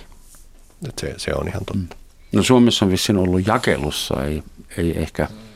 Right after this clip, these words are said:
Speaker 2: maahan tuonnissa, mutta sitten lopullisessa jakelussa kuulemma ollut ongelmia silloin tällöin. Ähm, palataan siihen, mitä Suomessa tapahtuisi, jos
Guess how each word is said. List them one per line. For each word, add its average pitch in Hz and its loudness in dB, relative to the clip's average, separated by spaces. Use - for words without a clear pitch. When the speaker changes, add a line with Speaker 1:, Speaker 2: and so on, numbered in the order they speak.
Speaker 2:
maahan 92 4
tuonnissa, 80 2
mutta 76 -2
sitten 82 -4
lopullisessa 85 2
jakelussa 87 0
kuulemma 78 -2
ollut 80 0
ongelmia 76 2
silloin 104 4
tällöin. 87 4
Ähm, 117 6
palataan 180 4
siihen, 143 4
mitä 120 4
Suomessa 139 4
tapahtuisi, 110 2
jos - 0